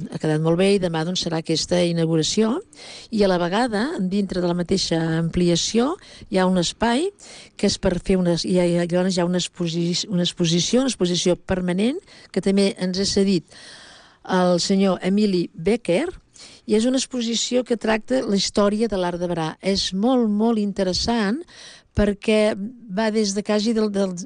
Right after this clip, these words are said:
no ben bé dels inicis, però, bueno, tot, tota la història i tot el procés que, eh, que ha patit l'art de Barà, perquè l'art de Barà no ha estat, mm, o sigui, la, l'art sí que sempre ha estat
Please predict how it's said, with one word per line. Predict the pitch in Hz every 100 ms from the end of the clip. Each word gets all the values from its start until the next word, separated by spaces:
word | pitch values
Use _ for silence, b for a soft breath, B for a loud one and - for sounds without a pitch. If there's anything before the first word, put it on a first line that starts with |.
| -
no | 220 180 202
ben | 202 214 208
bé | 208
dels | 202 196
inicis, | 202 202 240
però, | - 208
bueno, | 190
tot, | 190 180 - -
tota | 208 220
la | 220
història | - 208 226 269
i | 214
tot | 226 220
el | 202
procés | 214 - 214 -
que, | 202
eh, | 185 185 - B B B
que | 202
ha | 180
patit | 202 247 254 - - - 202
l'art | 185
de | 170
Barà, | 180 233 220
perquè | 180 175
l'art | 175 175
de |
Barà | 180 185 202
no | 202
ha |
estat, | - 185 -
mm, | 180 175 175 - 254 185 - 226 160 -
o | 143
sigui, | - 185
la, | 180 165
l'art | 165 160 175 175 -
sí | 185
que | 175
sempre | - 175 170
ha |
estat | -